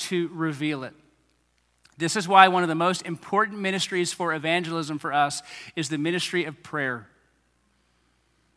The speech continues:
It is not the exclusive ministry of evangelism, because how will they hear if no one says anything?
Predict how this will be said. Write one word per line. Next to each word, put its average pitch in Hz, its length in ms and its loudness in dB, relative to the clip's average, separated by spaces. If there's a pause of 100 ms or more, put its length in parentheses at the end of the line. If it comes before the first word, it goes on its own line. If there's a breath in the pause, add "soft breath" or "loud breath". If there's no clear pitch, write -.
(120)
It 151 80 -6
is 147 140 -4
not 180 280 6
the 220 60 0
exclusive 226 460 -2
ministry 196 280 -2
of 190 60 0
evangelism, 196 460 -2
because 180 240 -2
how 220 300 12
will 254 260 12
they 240 260 10
hear 247 300 8
if 202 100 4
no 226 300 10
one 233 260 6
says 202 380 6
anything? 170 500 2